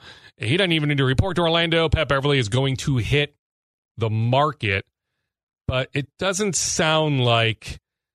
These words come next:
it's going to happen. But that's another name that I'm positive has been bandied about, at least internally. I know Dane Moore, who does a great job covering the Wolves, you know, went pretty strong on social media on Thursday, suggesting, hey,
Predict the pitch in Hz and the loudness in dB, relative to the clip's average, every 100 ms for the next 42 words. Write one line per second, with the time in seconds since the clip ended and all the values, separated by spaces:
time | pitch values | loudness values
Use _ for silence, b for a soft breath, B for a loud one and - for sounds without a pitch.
0 | _ _ _ - 131 - - - 127 127 | _ _ _ -8 -6 -6 -8 -4 0 0
1 | 120 104 98 92 95 98 170 214 262 226 | 0 0 0 -2 -2 0 0 0 2 2
2 | 233 190 185 185 170 - 127 147 - 139 | 2 2 0 2 -2 -2 -6 -2 0 2
3 | 147 175 180 196 156 151 139 139 104 104 | 0 0 0 0 0 -2 -2 -2 -4 -4
4 | 135 160 170 147 104 - _ _ _ _ | -4 -2 0 -2 -2 -8 _ _ _ _
5 | - 131 180 190 123 160 - 147 113 - | -8 -2 0 0 -2 -4 -2 -4 -4 -4
6 | 147 180 185 190 147 156 120 131 147 127 | -2 0 0 0 0 0 0 0 0 0
7 | 139 151 139 135 123 104 _ 123 143 - | 0 0 0 -2 -2 -6 _ -10 -10 -4
8 | 147 143 160 143 147 139 139 151 156 143 | -4 -2 -2 -2 -2 0 0 2 0 -2
9 | - - b b b b 135 131 139 151 | -6 -10 b b b b -6 -2 -2 -2
10 | - 156 - 156 147 151 143 160 151 147 | -4 -4 -4 0 0 0 0 0 0 0
11 | 143 143 147 143 131 147 135 147 - 123 | 0 0 0 -2 -2 -2 0 -2 -2 0
12 | 123 131 143 127 131 143 90 | 0 0 -2 0 0 0 -2